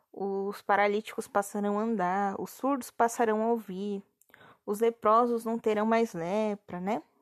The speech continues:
E assim vai. Né, ele narra, né, os futuros milagres que Jesus iria fazer. Então, João Batista manda perguntar se Jesus é mesmo o Messias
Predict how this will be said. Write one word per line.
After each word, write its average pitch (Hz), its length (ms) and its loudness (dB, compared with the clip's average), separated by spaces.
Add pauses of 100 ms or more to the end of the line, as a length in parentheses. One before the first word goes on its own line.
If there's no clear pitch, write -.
(500)
E 214 80 0
assim 226 240 -4
vai. 240 160 -4 (1800)
Né, 202 140 -2
ele 202 280 -6
narra, 220 520 2
né, 202 240 -6
os 226 160 -6
futuros 277 580 -6
milagres 233 640 0
que - 160 -6
Jesus 226 380 0
iria 220 220 0
fazer. 220 420 -6 (2750)
Então, 269 720 2
João 220 360 2
Batista 226 640 -2
manda 277 400 0
perguntar 196 760 -2
se 233 300 -8
Jesus 262 800 -2 (1120)
é 208 140 0
mesmo 196 400 -4
o - 20 -12
Messias 185 640 -14